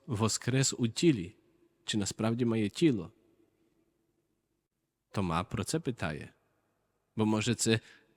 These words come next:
примара, з'явився дух просто. Дух Ісуса, який помер і зараз приходить. І тому, каже Тома,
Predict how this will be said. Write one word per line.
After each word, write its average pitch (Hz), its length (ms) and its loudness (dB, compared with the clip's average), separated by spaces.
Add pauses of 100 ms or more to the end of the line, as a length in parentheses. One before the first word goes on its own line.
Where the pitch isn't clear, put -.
(200)
примара, 117 640 0 (140)
з'явився 107 560 0
дух 139 280 0
просто. - 480 -8 (960)
Дух 110 260 -4
Ісуса, 101 360 -4
який 92 220 -6
помер 98 400 -4
і 101 60 -4
зараз 101 300 -4
приходить. 95 640 -6 (1400)
І - 80 -4
тому, 127 320 2
каже 104 360 -2
Тома, 90 360 -6